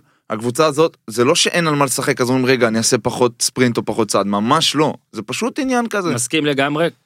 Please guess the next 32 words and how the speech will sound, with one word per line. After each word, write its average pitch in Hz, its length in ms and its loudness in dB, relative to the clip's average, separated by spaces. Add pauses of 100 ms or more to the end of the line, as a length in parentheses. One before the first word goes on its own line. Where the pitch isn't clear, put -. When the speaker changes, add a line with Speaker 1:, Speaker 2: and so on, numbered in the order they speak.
(280)
Speaker 2:
רגע, 131 280 0
עליך, 135 280 0 (320)
אה, 123 60 -8 (480)
מה 123 140 -4
קורה 123 200 -8
עכשיו? 107 260 -12 (680)
What 170 180 0
ha-, 202 180 -2
what's 220 240 0
up? 277 180 4
Speaker 1:
עכשיו 127 340 2
יש 123 100 0
קיץ 120 360 0
טוב, 98 320 0
אני, 95 160 -6 (960)
אה, 98 60 -4 (720)
רציתי 104 320 -6
מאוד 107 220 0
לעלות 107 300 2
עם 101 100 -2
עפולה, 135 480 0
לא 110 120 4
הצלחנו, 117 460 -2
אבל, 98 260 -2
אה, 95 60 -2
מבחינה 104 320 -6
אישית 104 300 -4
אני 101 100 -4
מרגיש 98 260 -6
שעשיתי - 260 -8
עונה 196 340 -2
מעולה, 127 440 -2